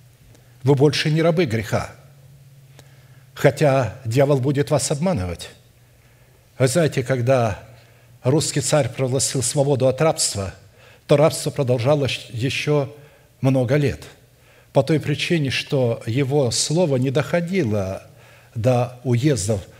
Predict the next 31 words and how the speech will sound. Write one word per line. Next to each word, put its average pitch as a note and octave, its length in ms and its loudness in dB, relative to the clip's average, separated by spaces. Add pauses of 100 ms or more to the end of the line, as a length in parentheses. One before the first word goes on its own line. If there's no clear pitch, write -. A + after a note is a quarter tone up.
(280)
и D3 100 2
помещики B2+ 960 -2 (480)
продолжали C#3+ 560 2
держать A#2+ 480 0
в A2 80 -4
рабстве C#3 460 0
своих B2+ 400 -2
рабов. A#2+ 340 0 (540)
Но C#3+ 120 4
как E3+ 220 0
только F3 340 0
рабы D#3+ 260 2
узнавали D#3 920 0
о C#3 100 0
том, D3 240 -2
что - 220 -4
царь B2+ 480 -2
освободил, C#3 840 0 (500)
они D#3+ 600 2 (220)
прекращали D#3 640 0
подчиняться, D#3 720 -2
и C#3 40 -2
помещик B2 540 -2
ничего C#3 320 -4
не C#3+ 80 -2
мог D#3+ 240 -4
им D#3+ 100 -6
сделать. D3+ 540 -6 (760)
Так B2 220 2
знайте, C#3+ 480 0
что A2 520 -2